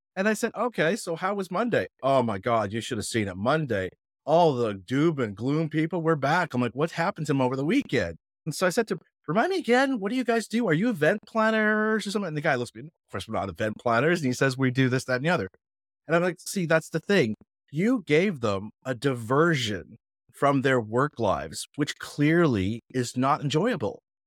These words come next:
And so you have to recognize that you're doing things that you think this is what they need. They need a break, but that's not what they need." So there's a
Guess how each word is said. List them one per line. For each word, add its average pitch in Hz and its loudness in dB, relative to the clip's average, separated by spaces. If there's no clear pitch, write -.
And 156 0
so 170 4
you 170 -2
have 196 0
to 151 -4
recognize 151 0
that 135 -4
you're 151 4
doing 202 0
things 185 -2
that 143 -4
you 202 0
think 110 -2
this 220 2
is 240 -6
what 185 -2
they 156 0
need. 117 -2
They 190 0
need 214 2
a 165 2
break, 131 0
but 151 -10
that's 185 0
not 170 2
what 139 -2
they 131 -2
need." 139 0
So 143 0
there's 143 2
a 139 -2